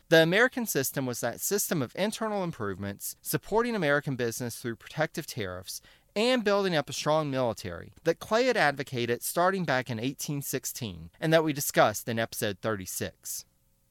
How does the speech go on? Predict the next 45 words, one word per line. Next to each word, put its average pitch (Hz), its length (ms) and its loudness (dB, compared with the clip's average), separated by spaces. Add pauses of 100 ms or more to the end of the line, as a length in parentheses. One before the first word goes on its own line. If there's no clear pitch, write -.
(120)
Robert 226 320 8
Remini, 104 460 -4 (180)
biographer 151 540 6
of 107 100 -6
Clay, 156 400 2 (140)
Jackson, 151 560 0
and 175 240 0
Webster, 92 540 -6 (180)
would 180 100 6
assert 226 360 2
that, 185 100 -2
quote, 170 400 -2 (180)
"Webster 208 440 4
and 170 180 0
Clay 147 280 2
made 127 220 -2
a 107 120 -4
splendid 123 580 -2
team." 80 400 -14 (180)
Webster 220 420 6
pursued 165 520 -2
those 143 220 0
businessmen 110 640 -4
who 120 160 -4
he 123 80 0
believed 147 520 2
appreciated 208 720 -4
the 151 80 -6
value 127 340 4
of 107 100 -2
the 107 120 -4
American 135 460 -2
system 107 460 -6 (120)
and 156 200 2
all 190 280 10
it - 80 4
might 151 220 2
provide 107 480 0
in 123 180 -2
the 113 80 2
development 156 640 2
of 123 80 -8
an 120 120 -2
industrial 127 580 0
nation, 92 540 -8